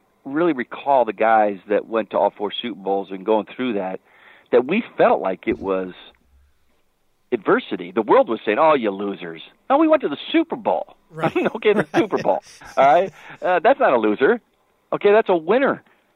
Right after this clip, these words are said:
Speaker 1: you know? Um, and so I don't, what we were able to accomplish, I mean, and going through that, I think bonded us together more than anything else. It was, it's still the closest knit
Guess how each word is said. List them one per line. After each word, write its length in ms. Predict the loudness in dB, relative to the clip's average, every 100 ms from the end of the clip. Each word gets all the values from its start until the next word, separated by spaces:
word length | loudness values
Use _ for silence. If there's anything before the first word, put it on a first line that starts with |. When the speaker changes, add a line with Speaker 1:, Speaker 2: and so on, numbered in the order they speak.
| -4
Speaker 1:
you 120 | 0
know? 300 | 4 6 4 2
Um, 640 | 2 4 4 2 0 -12 -8
and 140 | -6 0
so 220 | 2 4
I 180 | 4 2
don't, 200 | 0 -2 -8 _ _ _ -6
what 260 | 2 2
we 140 | 2 -2
were 80 | 0
able 180 | 0 -4
to 100 | -6
accomplish, 560 | -6 -2 -2 -2 -8 -6
I 60 | -6
mean, 240 | -4 -6 -8 _ _ _ _ _ -4
and 160 | -2
going 280 | 2 2 2 -2
through 200 | -2 0
that, 180 | 4 4
I 80 | 4
think 320 | 0 -4 -4
bonded 420 | -2 0 0 0
us 140 | 0 -2 -6
together 640 | -14 -2 2 2 0 -6
more 220 | -6 -2 0
than 180 | -2
anything 400 | -4 -6 -6 -6
else. 200 | -2 -2 -2
It 80 |
was, 140 | -8 -10 -14 -20 _
it's 140 | -4 -4 -4
still 180 | -4
the 80 | -2
closest 760 | -4 -6 0 0 0 -6 -10 -10
knit 420 | -8 0 2 0